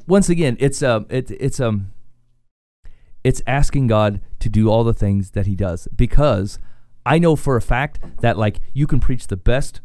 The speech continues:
written sermon, and it can be polished and snazzy with a sweet camera and a fog machine and a band. And, like, without ears to hear or eyes to see,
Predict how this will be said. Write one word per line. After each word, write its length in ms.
written 260
sermon, 480
and 160
it 140
can 160
be 220
polished 500
and 140
snazzy 440
with 140
a 80
sweet 340
camera 400
and 120
a 40
fog 300
machine 460
and 120
a 40
band. 520
And, 140
like, 320
without 360
ears 220
to 60
hear 440
or 160
eyes 200
to 100
see, 380